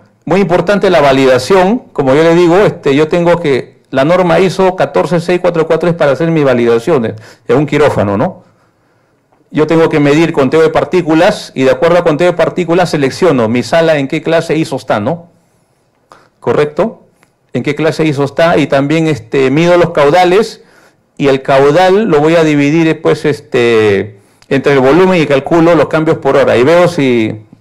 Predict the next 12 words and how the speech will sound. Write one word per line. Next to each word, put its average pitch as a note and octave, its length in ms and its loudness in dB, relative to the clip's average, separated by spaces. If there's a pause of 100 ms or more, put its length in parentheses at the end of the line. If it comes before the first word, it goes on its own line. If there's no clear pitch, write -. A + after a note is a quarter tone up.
(120)
está F3 380 -2
de D3+ 100 2
acuerdo E3 300 0
al D#3 80 0
diseño, B2 480 -2
¿no? F#3 240 -6 (1500)
Bueno, C3+ 340 0
para C#3+ 180 2
esto F3 140 -2
necesito D#3+ 380 0
instrumentos, E3+ 840 -2
¿no? - 280 -8